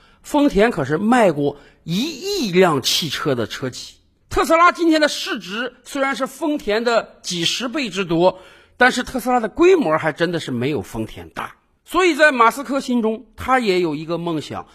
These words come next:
那就是未来十年，特斯拉有没有可能迎来更大规模的发展？今天特斯拉在全球卖的已经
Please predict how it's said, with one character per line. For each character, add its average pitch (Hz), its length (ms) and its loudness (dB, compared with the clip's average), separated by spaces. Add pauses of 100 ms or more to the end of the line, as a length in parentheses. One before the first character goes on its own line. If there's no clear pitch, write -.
(140)
那 269 220 4
就 196 160 4
是 - 380 -6 (260)
未 339 240 2
来 190 220 4
十 - 240 -2
年， 139 320 -2 (260)
特 - 140 -2
斯 - 120 -2
拉 240 140 4
有 170 140 0
没 165 100 -2
有 220 80 0
可 147 160 -10
能 139 140 -2
迎 165 160 -2
来 147 160 0 (320)
更 240 400 2
大 180 340 2
规 156 300 -2
模 110 280 -4
的 104 140 -6
发 95 300 -10
展？ - 180 -18 (300)
今 427 180 -4
天 254 380 0 (180)
特 302 140 -4
斯 277 100 0
拉 262 160 6
在 247 140 0
全 226 260 0
球 226 140 -4
卖 247 180 -2
的 202 120 -4
已 143 180 -10
经 185 180 0